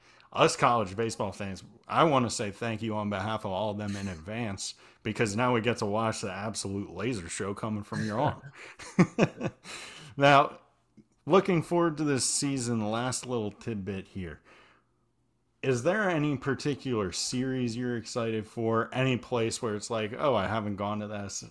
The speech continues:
S E C park yet. I'm excited to see it." Any, any weekend you're particularly really looking forward to?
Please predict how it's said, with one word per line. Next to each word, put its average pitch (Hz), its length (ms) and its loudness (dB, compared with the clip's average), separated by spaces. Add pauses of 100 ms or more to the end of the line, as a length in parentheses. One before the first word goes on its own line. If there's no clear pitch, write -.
(120)
S 110 220 -2
E 104 120 -2
C 113 280 0
park 104 360 -2
yet. 104 220 -2
I'm 92 140 -6
excited 104 400 -6
to 92 80 -10
see 113 260 -2
it." 113 160 -2
Any, 135 260 0
any 135 280 0
weekend 123 480 2
you're 135 120 0
particularly 131 840 -6
really 131 400 0
looking 131 300 -2
forward 135 340 -4
to? 139 180 -6